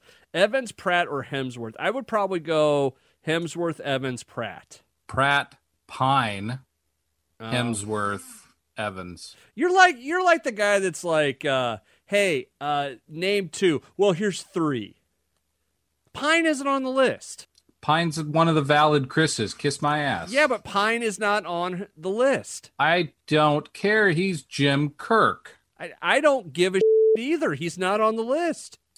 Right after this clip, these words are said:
Speaker 2: Still, Pratt, Hemsworth, Evans.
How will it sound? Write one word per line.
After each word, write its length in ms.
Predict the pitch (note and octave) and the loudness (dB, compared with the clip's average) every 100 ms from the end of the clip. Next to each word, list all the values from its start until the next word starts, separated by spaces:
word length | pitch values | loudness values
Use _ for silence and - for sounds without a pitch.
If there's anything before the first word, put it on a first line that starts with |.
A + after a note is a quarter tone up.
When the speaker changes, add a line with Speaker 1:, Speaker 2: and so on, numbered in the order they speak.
| _ _ | _ _
Speaker 2:
Still, 300 | G3+ F#3 G#2+ - | 2 2 0 -4
Pratt, 420 | - D3 D3+ - | 0 0 0 -2
Hemsworth, 560 | C3+ C3+ B2+ B2 B2 - | 0 0 0 0 0 -2
Evans. 640 | B2+ A#2+ G2 E2 - - | -4 -4 -6 -10 -16 -20